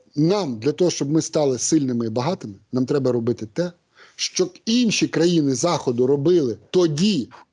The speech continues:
сто років тому, щоб стати сильними і багатими. А нам кажуть, що нам треба зараз робити те, що вони роблять зараз. От поэтому так і получається.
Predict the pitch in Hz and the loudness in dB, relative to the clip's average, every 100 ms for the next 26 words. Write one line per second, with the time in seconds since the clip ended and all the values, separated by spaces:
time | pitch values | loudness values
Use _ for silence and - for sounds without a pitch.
0 | _ _ _ _ _ _ - - 196 170 | _ _ _ _ _ _ -12 -2 2 2
1 | 156 143 - 233 214 113 _ - - - | 0 -4 0 0 0 -6 _ -20 -8 -2
2 | 165 - 214 185 - 165 156 147 135 117 | -2 0 -2 -2 -2 0 0 0 -2 -4
3 | 101 104 104 _ _ - - - 185 233 | -6 -14 -20 _ _ -20 -14 -4 0 2
4 | 285 254 165 123 95 _ _ _ _ _ | 0 0 -2 -4 -8 _ _ _ _ _
5 | - - 202 185 170 175 160 143 151 139 | -6 -2 -2 -2 0 0 0 0 -2 -2
6 | 135 135 135 147 233 - 139 135 156 139 | -2 0 -2 -2 -4 -2 -2 0 0 -2
7 | 127 95 90 90 _ _ _ _ _ - | -4 -6 -12 -16 _ _ _ _ _ -20
8 | - _ _ - 180 196 147 147 139 131 | -20 _ _ -6 -4 -2 -2 -2 -4 -4
9 | 127 123 127 120 - 90 - | -8 -8 -6 -6 -8 -16 -16